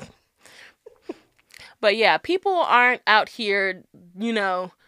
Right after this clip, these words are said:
bringing babies into the world at ninety-nine, for context. This is a strange thing that God has said. This is a strange thing now,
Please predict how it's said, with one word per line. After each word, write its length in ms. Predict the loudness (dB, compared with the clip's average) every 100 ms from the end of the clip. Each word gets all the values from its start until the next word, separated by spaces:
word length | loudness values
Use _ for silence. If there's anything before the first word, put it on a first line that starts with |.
| _ _ _ -20 -20 _ _
bringing 480 | -2 0 2 0 -2
babies 560 | -2 -2 -4 -10 -14 -12
into 280 | -12 -10
the 120 | -8 -6
world 300 | -4 -6 -6
at 160 | -8 -6
ninety-nine, 640 | -12 -14 -12 -10 -10 -12 -16
for 140 | -14
context. 540 | -8 -6 -6 -10 -16 -10
This 160 | -8
is 120 | -6 -4
a 60 |
strange 560 | -4 -4 -2 -2 -2 -6
thing 460 | -8 -8 -8 -12 -16 _
that 220 | -10 -10
God 300 | -6 -4 -4
has 180 | -8 -18
said. 320 | -14 -12 -12 -16 _
This 100 | -6
is 60 | -4
a 60 |
strange 400 | -4 -2 -2 -2
thing 240 | -6 -4 0
now, 400 | 2 2 0